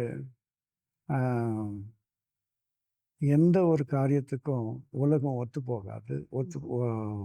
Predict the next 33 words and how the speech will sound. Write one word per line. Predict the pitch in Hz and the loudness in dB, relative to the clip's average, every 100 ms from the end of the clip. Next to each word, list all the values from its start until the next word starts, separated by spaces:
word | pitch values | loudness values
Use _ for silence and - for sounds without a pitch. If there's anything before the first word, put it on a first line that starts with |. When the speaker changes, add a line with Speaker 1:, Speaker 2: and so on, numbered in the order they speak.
| 104 - | -10 -8
Speaker 1:
உற்சாகப்படுத்தாது. | 123 - 143 123 - 107 107 - - | -8 -2 -2 -2 -6 -10 -10 -12 -12
Speaker 2:
ம். | - _ | -16 _
Speaker 1:
திருச்சபை | - 147 165 143 135 | 0 0 0 -2 -2
செய்து | 123 123 120 127 | -4 -2 -2 -4
போல | 123 120 123 117 98 _ _ | -4 -6 -4 -6 -10 _ _
Speaker 2:
ம். | 208 190 165 | -4 -2 -4
Speaker 1:
போலீஸ் | - 165 156 143 - 139 127 117 | 0 2 4 2 -2 -2 -2 -2
அதிகாரிகளும் | 131 135 135 127 120 117 120 135 104 120 _ _ _ - | 0 2 2 0 -2 -4 -4 -4 -6 -10 _ _ _ -2
அவங்க | 147 147 | 2 2
விசாரிக்க | 120 127 - 175 160 147 | 0 -2 2 2 2 0
முடியும், | 139 117 120 | -2 -2 -2
அவ்வளவுதானே | 117 135 131 135 127 123 | 0 0 -2 -4 -4 -4
ஒழிய | 113 127 156 | -6 -4 -2
அவங்களுக்கு | 139 135 127 127 | -2 -2 -4 -2
எந்த | 131 139 | -2 0
ஹெல்ப் | 127 127 | -2 -4
பண்ண | 139 123 | -4 -4
முடியாது. | 113 101 104 120 156 | -4 -6 -6 -6 -4
Speaker 2:
ம். | 220 180 | -4 0
Speaker 1:
அவங்களுக்கு | 147 147 139 131 | 2 2 0 -2
அந்த | 123 117 | -4 -4
பவரும் | - 127 143 143 | 0 0 0 -2
கிடையாது. | 117 98 90 - | -4 -6 -10 -8
Speaker 2:
ம். | 220 202 180 | -6 -4 0
Speaker 1:
"எது | 147 156 | 0 2
இருந்தாலும் | 156 147 143 143 | 2 2 0 -2
நீங்க | 135 120 107 | -4 -6 -4
கோர்ட்ல | 143 135 127 117 | -4 -4 -6 -6
பாத்துக்கோங்கன்னு" | 113 - - 110 110 117 127 | -8 -10 -8 -6 -4 -6 -6
சொல்ல | 113 113 | -4 -4
முடியும் | 113 101 98 92 | -4 -4 -6 -8
முடியாது. | 104 202 185 | -4 -2 -2
Speaker 2:
ம். | 185 | -6